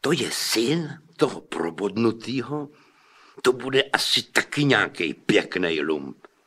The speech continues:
No, musel skočit v Krumlově z toho mostu do Vltavy a museli ho vytáhnout a museli ho křísit a museli z něho pumpovat vodu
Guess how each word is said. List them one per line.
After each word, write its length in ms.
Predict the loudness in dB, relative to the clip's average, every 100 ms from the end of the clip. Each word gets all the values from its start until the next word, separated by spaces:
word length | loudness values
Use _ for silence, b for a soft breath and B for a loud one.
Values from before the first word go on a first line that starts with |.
| b b b b b _
No, 200 | 0 2
musel 420 | 4 2 4 4 4
skočit 560 | 2 0 2 0 -2
v 100 | -2
Krumlově 640 | 0 2 4 2 6 6
z 80 | 4
toho 240 | 2 -2 -2
mostu 520 | -2 -2 -2 -2 -2 B B B B B B
do 160 | 4 6
Vltavy 640 | 6 6 2 4 2 2
a 160 | 0 0
museli 380 | 0 2 4 6
ho 120 | 4
vytáhnout 1000 | 2 4 6 6 4 4 2 2 -2 -12 b b b b b
a 80 | 2
museli 340 | 2 4 4 4
ho 120 | 4
křísit 880 | 4 4 4 2 2 2 0 -10 b b b b b -2
a 60 |
museli 320 | 0 4 4 4
z 60 |
něho 220 | 4 4
pumpovat 500 | 2 -2 2 4 4
vodu 580 | 6 6 6 4 2 B